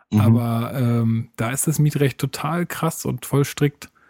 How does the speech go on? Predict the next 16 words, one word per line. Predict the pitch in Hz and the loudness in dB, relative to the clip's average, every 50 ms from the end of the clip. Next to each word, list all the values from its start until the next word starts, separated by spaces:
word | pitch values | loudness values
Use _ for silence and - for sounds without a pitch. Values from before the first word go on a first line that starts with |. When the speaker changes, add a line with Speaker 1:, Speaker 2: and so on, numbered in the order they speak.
| _ _ _ _ _ _ _ _ _ _ _ _ - | _ _ _ _ _ _ _ _ _ _ _ _ -4
Speaker 2:
Also | 120 117 117 | -2 0 0
es | 120 127 | 0 0
ist | 127 127 - - | -2 -2 -2 0
nicht | 143 143 - | 0 0 0
so | - 143 - | -2 -4 -4
einfach. | - 143 151 147 - - 110 110 - | -2 -2 -2 0 0 0 -2 0 0
Und | - 135 120 | 0 0 0
das | 117 - | 0 -2
fand | - - 160 190 | 0 2 2 2
ich | 180 165 | 2 0
echt | 160 156 - - | -4 -2 0 2
ein | 160 | 2
bisschen | 147 - - 147 135 | 2 2 0 0 0
krass, | - - - 165 160 - - 127 | -2 -2 -2 -2 -2 -2 -2 0
weil, | 117 113 113 117 117 117 123 120 - _ _ _ _ _ _ _ _ _ _ _ _ _ _ _ _ _ _ _ _ _ _ _ _ _ - | 2 2 2 4 2 2 0 -2 -6 _ _ _ _ _ _ _ _ _ _ _ _ _ _ _ _ _ _ _ _ _ _ _ _ _ -8
naja, | 117 110 110 131 156 160 120 80 - - | -4 -2 0 0 2 2 0 -2 -4 -8